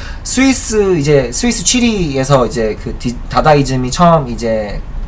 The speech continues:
발생했다고 해야 되나요? 기원이 됐다고 하는데, 스위스 취리히에서 이제 카바레 몰테라고 하는 카페에서 처음 사용됐다고 합니다. 그래서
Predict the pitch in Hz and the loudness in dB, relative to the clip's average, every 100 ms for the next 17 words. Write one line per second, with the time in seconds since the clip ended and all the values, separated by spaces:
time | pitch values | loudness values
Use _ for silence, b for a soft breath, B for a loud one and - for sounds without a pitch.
0 | - 110 107 - 208 220 180 170 127 110 | -6 -6 -6 -4 -2 0 -2 -2 -4 -4
1 | 101 117 196 - 131 127 113 120 135 117 | -4 -2 -2 -2 -4 -4 -2 0 0 0
2 | 175 208 - B B - 240 - 277 269 | 2 2 0 B B 0 2 4 4 4
3 | 254 233 208 214 180 190 220 143 131 - | 4 2 2 4 6 8 8 6 2 -2
4 | B B - 277 277 180 180 214 208 185 | B B 6 8 8 8 8 8 8 8
5 | 180 247 240 196 180 226 220 143 - - | 6 6 6 2 4 4 4 2 -8 -8
6 | - 196 175 - 156 143 123 113 120 | 0 2 4 4 4 2 0 0 -2